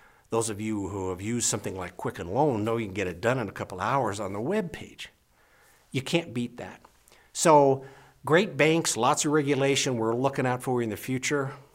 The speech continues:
Well, the marketplace moved away. So the banks are gonna have to figure out some other way to make money.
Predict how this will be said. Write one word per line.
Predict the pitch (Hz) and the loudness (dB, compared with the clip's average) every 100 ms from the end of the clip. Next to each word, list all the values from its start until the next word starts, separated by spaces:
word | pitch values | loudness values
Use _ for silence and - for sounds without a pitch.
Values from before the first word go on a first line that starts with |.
| _ _ _ _ _ _ - | _ _ _ _ _ _ -10
Well, | 90 90 - - | -8 -8 -12 -8
the | 110 | -4
marketplace | 107 101 90 92 - | -4 -4 -8 -10 -10
moved | 92 95 90 | -10 -12 -12
away. | 85 85 78 _ _ _ - - - - - | -14 -14 -18 _ _ _ -20 -20 -20 -20 -10
So | - 104 | -4 -2
the | |
banks | 98 117 127 | 2 2 0
are | - | -2
gonna | 107 | -2
have | 101 | -4
to | 95 | -6
figure | - 101 | -6 -6
out | 92 - | -6 -4
some | 101 | -2
other | 107 113 | 0 0
way | 90 87 | -2 -6
to | 80 | -10
make | 78 - | -12 -10
money. | 90 80 | -10 -10